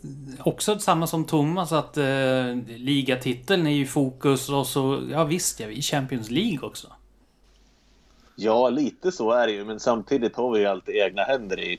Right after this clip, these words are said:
Speaker 2: Champions League, vilket vi inte har i ligan, så att jag är ändå mer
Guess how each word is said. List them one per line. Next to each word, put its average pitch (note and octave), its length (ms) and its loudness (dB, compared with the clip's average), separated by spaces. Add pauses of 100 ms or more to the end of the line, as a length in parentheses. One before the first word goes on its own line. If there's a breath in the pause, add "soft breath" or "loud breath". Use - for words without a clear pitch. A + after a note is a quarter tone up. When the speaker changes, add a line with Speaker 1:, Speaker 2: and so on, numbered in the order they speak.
Speaker 2:
Champions G2 480 2
League, G2 260 2
vilket F#2+ 340 -2
vi G2+ 200 2
inte G2+ 240 0
har A2 220 2
i - 20 2
ligan, G#2 580 2
så G#2+ 100 -4
att G2+ 140 -2
jag G#2+ 220 2
är A2 60 4
ändå A#2 220 0
mer G2+ 400 2